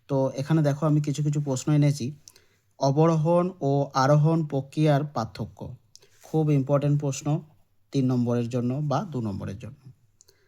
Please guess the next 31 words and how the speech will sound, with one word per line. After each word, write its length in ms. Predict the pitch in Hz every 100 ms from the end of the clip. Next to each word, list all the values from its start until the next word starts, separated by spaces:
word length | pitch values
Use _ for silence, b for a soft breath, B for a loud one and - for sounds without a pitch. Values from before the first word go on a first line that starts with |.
| b b
তারপরে 360 | 135 151 170 170
দেখো 360 | 160 123 113
রসেমতান 840 | 143 135 - 170 165 156 160 165 165 -
ও 220 | 131 131
ডামলিনের 600 | 127 131 143 151 156 151
মধ্যে 300 | 147 143 147
পার্থক্য, 640 | 143 110 - 117 - 92 - _ _ b b b b b -
এই 120 | 147
প্রশ্নটাও 500 | 143 143 143 175 196
খুব 200 | 160 139
ইম্পর্টেন্ট। 520 | 117 104 101 101 104 b b b -
তোমরা 260 | 139 160
এই 220 | 156 156
পার্থক্যতে 720 | 151 135 117 - 151 160 117 135 - _ _ _ -
সংজ্ঞা 380 | - 139 143 151
দেবে, 280 | 147 147 208 - _ - 135
দুটো 220 | 135 147
রসেমতানের 600 | 131 123 147 139 143 143
সংজ্ঞা 280 | 143 131 135
দিলে, 200 | 135 135
ডামলিনের 420 | 113 120 123 131
সংজ্ঞা 280 | 127 123 127
দিলে, 300 | 123 135 147 B B B
রসেমতানের 580 | 120 143 143 139 143 143
একটা 220 | 135 147
বৈশিষ্ট্য 540 | 123 120 - 147 151 139
দিবে, 240 | 135 135
ডামলিনের 460 | 123 117 123 135 127
একটা 200 | 120 131
বৈশিষ্ট্য 460 | 123 - 131 131
দিবে, 260 | 120 120